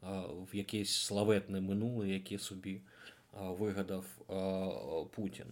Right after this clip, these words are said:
Е, тому, е, мені здається, і Путін це розуміє. Тому друга частина його виступу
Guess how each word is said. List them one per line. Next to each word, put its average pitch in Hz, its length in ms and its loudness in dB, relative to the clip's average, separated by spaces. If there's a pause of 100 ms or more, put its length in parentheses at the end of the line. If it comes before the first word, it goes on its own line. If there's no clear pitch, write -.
(160)
Е, 90 320 -2
тому, 170 640 6
е, 101 1600 2
мені 139 220 4
здається, 156 480 2
і 139 40 2
Путін 143 400 -2
це - 160 -4
розуміє. 95 500 -4
Тому 165 460 4 (840)
друга 196 380 12
частина 202 440 10
його 185 280 10
виступу 180 800 8